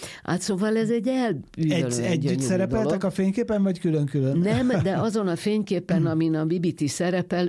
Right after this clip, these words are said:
Speaker 1: ő ott a Fedák Zsazsával és a Bőti Lászlóval mutatkozik, így állnak ott hárman, színházi életfotó. Hát szóval egy csodálatos dolog, és ahogy a Krúdy elmeséli, hogy hárman ők,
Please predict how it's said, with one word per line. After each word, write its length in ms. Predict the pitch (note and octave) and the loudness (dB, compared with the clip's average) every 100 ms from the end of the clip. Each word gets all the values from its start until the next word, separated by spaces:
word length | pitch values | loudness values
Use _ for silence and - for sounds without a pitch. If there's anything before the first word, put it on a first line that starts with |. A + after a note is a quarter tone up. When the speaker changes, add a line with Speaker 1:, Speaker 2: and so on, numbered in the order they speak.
| - | 0
Speaker 1:
ő 240 | F#3+ F#3 | 0 0
ott 300 | - E3+ - | 0 -4 -2
a 60 | C#3+ | -6
Fedák 420 | - G3 D3+ C#3 | -2 -2 0 -2
Zsazsával 540 | C3+ D3+ D3+ C3+ B2+ | -2 -2 0 -2 -2
és 160 | A#2 A#2+ | -2 -2
a 80 | A2 | -2
Bőti 360 | C3 D3 - | -2 -2 -2
Lászlóval 560 | B2 B2 B2 - B2 A#2+ | -2 -2 -2 -2 -2 0
mutatkozik, 800 | B2+ B2+ A2 - B2 A#2+ G#2+ - _ _ _ _ - | 0 -2 -4 -4 -4 -4 -6 -10 _ _ _ _ -4
így 200 | C3 G2 | -2 -2
állnak 380 | A#2 A#2+ - - | -4 -4 -6 -6
ott 140 | G#2+ | -6
hárman, 560 | - F2 E2+ G#2+ - G#2+ | -8 -10 -10 -10 -8 -8
színházi 520 | - - E2+ E2 F2+ | -8 -8 -6 -6 -6
életfotó. 720 | G2 G#2 - - - - D2 - - - - - - | -6 -6 -8 -10 -8 -8 -8 -10 -18 -18 -18 -18 -12
Hát 140 | G3+ | -8
szóval 320 | G3+ G3+ F#3 G3 | -4 -2 0 0
egy 140 | G3 | 0
csodálatos 680 | G3 B3 G#3+ D3+ B2 B2 C#3 | 0 -2 0 0 -2 -2 -4
dolog, 340 | C#3 E3+ F#3 D#3+ | -2 -2 0 -2
és 180 | D#3 | -2
ahogy 280 | C#3 D3 B2+ | -2 -2 -2
a 100 | C3 | -4
Krúdy 440 | C3 A3+ B3 E3+ D#3 | -2 -2 0 0 0
elmeséli, 680 | G3 F#3 C#3 - B2+ B2 | 0 0 -2 -2 -2 0
hogy 260 | C#3 C#3+ B2 | -2 -2 -4
hárman 760 | D3 E3+ F3 E3+ D3 B2 A#2 - | -2 -2 0 -2 -2 -2 -2 -2
ők, 380 | - A2+ G#2+ - | -2 -2 -4 -8